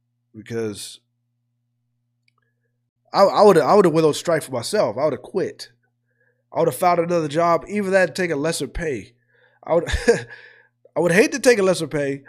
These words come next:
but in that situation, I think I would, the lesser pay would be more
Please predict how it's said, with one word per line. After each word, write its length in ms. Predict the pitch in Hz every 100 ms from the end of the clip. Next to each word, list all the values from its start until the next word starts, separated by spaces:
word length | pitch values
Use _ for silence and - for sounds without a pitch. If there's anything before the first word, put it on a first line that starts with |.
| _
but 80 | 147
in 60 | 143
that 160 | 185
situation, 520 | 185 196 190 208 185
I 80 | 185
think 240 | 156 185 175
I 80 |
would, 160 | 156 135 - _ _ _
the 100 | 147
lesser 320 | 160 202 190
pay 240 | 151 196 190
would 180 | 170
be 140 | 143 156
more 360 | 151 165 139